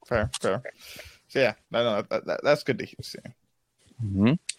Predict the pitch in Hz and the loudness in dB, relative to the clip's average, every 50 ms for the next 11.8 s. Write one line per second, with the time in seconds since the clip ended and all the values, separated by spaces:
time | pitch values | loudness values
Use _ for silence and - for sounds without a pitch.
0 | - - - - - - - - - - 110 104 95 127 131 135 127 - 143 120 | -2 0 0 0 0 -2 -4 -4 -2 0 2 2 4 4 4 4 6 6 6 6
1 | 131 131 131 131 131 131 120 - 139 120 117 113 107 - 120 104 101 101 104 98 | 6 6 8 8 8 6 6 6 4 6 6 6 6 6 6 6 6 6 6 4
2 | - - 110 101 98 87 90 90 110 104 107 104 104 101 98 95 95 95 95 104 | 4 4 4 4 4 4 6 6 6 8 8 8 8 8 6 6 6 6 4 4
3 | - - 135 117 - - - - 156 - - 175 180 156 123 - - - 123 107 | 4 4 4 2 2 2 2 2 2 4 6 6 6 6 6 4 2 4 6 6
4 | 98 95 87 - - - 160 151 113 104 123 - _ _ - - - - - - | 6 6 4 2 2 2 2 2 0 -4 -12 -14 _ _ -20 -20 -18 -10 0 4
5 | 147 147 139 180 190 202 180 180 135 127 - 165 160 151 135 123 120 107 - - | 4 6 6 6 6 4 4 2 0 2 2 4 4 6 6 4 2 0 -2 0
6 | - 147 143 143 143 123 101 92 92 - - _ _ _ - 113 110 104 92 - | 2 4 6 8 8 6 6 4 2 -2 -4 _ _ _ 2 4 4 4 2 0
7 | - - 120 120 117 117 117 110 107 - - 104 98 92 - - - 117 104 101 | 0 4 4 6 6 6 6 6 4 4 2 0 -2 -2 -2 2 4 4 6 6
8 | 101 101 101 98 95 95 92 - - - - - - _ _ _ _ - 104 - | 6 6 6 6 4 4 0 -2 -10 -16 -14 -14 -14 _ _ _ _ 0 2 2
9 | - - 127 110 - - 110 104 98 95 92 98 113 - - _ - 107 104 104 | 4 4 4 4 4 2 2 2 2 0 -2 -4 -8 -14 -10 _ 0 2 4 6
10 | 110 120 123 120 110 101 98 104 104 98 - 110 95 85 - - 107 104 - 101 | 6 6 6 6 6 6 6 6 6 4 4 2 0 0 0 -2 -2 0 0 0
11 | - - - 120 104 - - 92 98 95 90 85 71 76 80 | -2 0 2 2 4 4 4 4 2 2 2 2 0 -2 -2